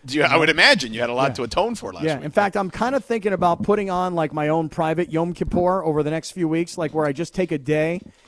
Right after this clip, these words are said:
Speaker 2: each
Speaker 1: Mm-hmm.
Speaker 2: week and I fast and I just don't eat at all. And I'm like, uh, I'm fasting, and people are like, "Oh, really? You're into the intermittent fasting thing now? Is that your new diet?" I'm like, "No, no,
Speaker 1: Yeah.
Speaker 2: I'm fasting because I'm atoning." And they're like, "Wait, I thought Yom Kippur was, like, two weeks ago." I'm like, "Yeah, I know, but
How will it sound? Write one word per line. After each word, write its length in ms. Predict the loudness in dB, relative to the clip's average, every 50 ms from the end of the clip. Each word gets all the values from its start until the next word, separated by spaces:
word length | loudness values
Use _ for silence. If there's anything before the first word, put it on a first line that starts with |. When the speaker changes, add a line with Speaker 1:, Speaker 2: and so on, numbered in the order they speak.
| _ _ -8
Speaker 2:
each 220 | -6 -6 -6 -4
Speaker 1:
Mm-hmm. 80 | -2 2
Speaker 2:
week 320 | 2 2 2 0 -6 -10 -6
and 140 | -4 -2 -2
I 100 | -2 -4
fast 540 | -6 -6 -4 -4 -2 -2 -2 -4 -4 -4 -4
and 100 | -2 -2
I 60 | -2
just 240 | -2 -4 -6 -2 0
don't 220 | 0 0 0 0
eat 180 | -2 -2 0 0
at 60 | 0
all. 300 | 2 0 0 -2 -4 -8 -10 -14 -14 -16 -20 _ _
And 160 | -4 -2 0
I'm 100 | 0 0
like, 320 | 0 0 -2 -2 -4 -4 -4
uh, 180 | -2 -2 -2 -4
I'm 100 | -6 -6
fasting, 460 | -4 -2 -2 -2 -2 -4 -4 -6 -4
and 80 | -4
people 180 | -4 -2 0 2
are 40 | 2
like, 120 | 2 2 2
"Oh, 120 | 2 4
really? 260 | 4 4 2 2 0
You're 120 | 0 -2 -2
into 140 | -2 -2
the 160 | -4 -4 -4 -4
intermittent 440 | -4 -4 -2 -2 -4 -6 -6 -6
fasting 400 | -4 -2 -2 -2 -4 -4 -6 -4
thing 180 | -4 -4 -2 -2
now? 220 | -2 -2 -2 -2
Is 80 | -2 -2
that 100 | -2 -2
your 80 | -2 -2
new 100 | -2 -2
diet?" 280 | 0 0 0 0 0 -2
I'm 80 | -2
like, 100 | -2 -2 0
"No, 100 | 0 2
no, 160 | 2 0 2
Speaker 1:
Yeah. 180 | 2 2 2 2
Speaker 2:
I'm 120 | 2 0
fasting 500 | -2 -2 -2 0 -2 -2 -2 -4 -4 -2 -2
because 240 | -2 -2 0 -2
I'm 120 | -2 -2 -2
atoning." 360 | -2 0 0 0 2 0 0
And 60 | -2 -2
they're 80 | -2
like, 120 | -2 0 2
"Wait, 240 | 2 2 2 0 -2 _ _ _ -6
I 60 | -2
thought 180 | 0 0 2 2
Yom 160 | 2 0 2
Kippur 280 | 0 0 2 4 4 4
was, 120 | 4 2
like, 120 | 0 0 0
two 120 | 0 0
weeks 180 | 0 -2 -2 -2
ago." 100 | -2 0
I'm 60 | 0
like, 140 | 0 0 0
"Yeah, 80 | 0 2
I 60 | 2
know, 160 | 2 2 0
but 140 | 0 -4